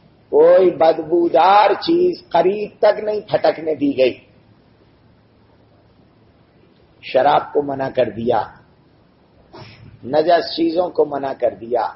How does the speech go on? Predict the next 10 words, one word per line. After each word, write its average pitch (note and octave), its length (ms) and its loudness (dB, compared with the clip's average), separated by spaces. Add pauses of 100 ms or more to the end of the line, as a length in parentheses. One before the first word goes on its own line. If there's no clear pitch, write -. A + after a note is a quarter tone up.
(560)
مردار D#3 520 2 (100)
کھانوں E3+ 380 -6
کو D#3 140 0
منع C#3+ 340 -6
کر A#2+ 160 0
دیا، A#2+ 280 -2 (1700)
اخلاقی C#3+ 920 -2
گراوٹ D#3+ 480 2
رکھنے D#3 400 -2
والے D#3+ 520 0